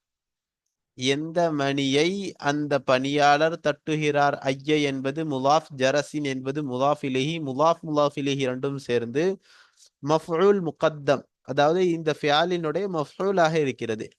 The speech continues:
யதுக்கு என்பது ஃபியாலே முதாரியாக இருக்கிறது. தக்கா யதுக்கு என்பதிலிருந்து வந்தது. இது காயிப் வாஹித் முதக்கரை குறிக்கக்கூடிய சீகா. அல் ஃபர்ராஷு என்பது இதனுடைய ஃபாயிலாக இருக்கிறது.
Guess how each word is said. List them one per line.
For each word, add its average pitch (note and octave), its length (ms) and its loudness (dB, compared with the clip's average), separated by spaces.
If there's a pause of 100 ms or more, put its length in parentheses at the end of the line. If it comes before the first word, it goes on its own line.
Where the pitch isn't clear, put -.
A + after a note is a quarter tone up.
(100)
யதுக்கு E3 520 -2
என்பது E3+ 460 0
ஃபியாலே D#3 300 2
முதாரியாக D#3+ 560 2
இருக்கிறது. C#3 580 -6
தக்கா C#3 480 0
யதுக்கு D#3 840 0
என்பதிலிருந்து C#3+ 1080 -2 (160)
வந்தது. A2+ 600 -2 (560)
இது D#3 200 2
காயிப் F#3+ 360 6
வாஹித் F#3+ 320 2
முதக்கரை F3+ 500 0
குறிக்கக்கூடிய E3 720 0 (140)
சீகா. A#2 300 0 (120)
அல் D3+ 320 2
ஃபர்ராஷு F#3 600 4
என்பது F3 340 0
இதனுடைய D#3+ 480 2
ஃபாயிலாக D3+ 540 2
இருக்கிறது. A2 600 -8